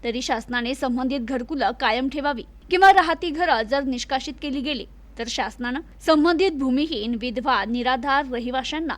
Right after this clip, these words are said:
अगोदर पर्यायी जागा उपलब्ध करून द्यावी, अशी मागणी लेखी निवेदनाद्वारे जिल्हाधिकारी तसेच जिल्हा परिषदेचे मुख्य कार्यकारी अधिकारी यांना लेखी निवेदनातून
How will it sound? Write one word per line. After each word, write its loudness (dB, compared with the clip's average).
अगोदर 2
पर्यायी 0
जागा 0
उपलब्ध -2
करून -6
द्यावी, -8
अशी -6
मागणी -4
लेखी 4
निवेदनाद्वारे -2
जिल्हाधिकारी -4
तसेच -4
जिल्हा -2
परिषदेचे -4
मुख्य 2
कार्यकारी 0
अधिकारी -4
यांना 2
लेखी -4
निवेदनातून -2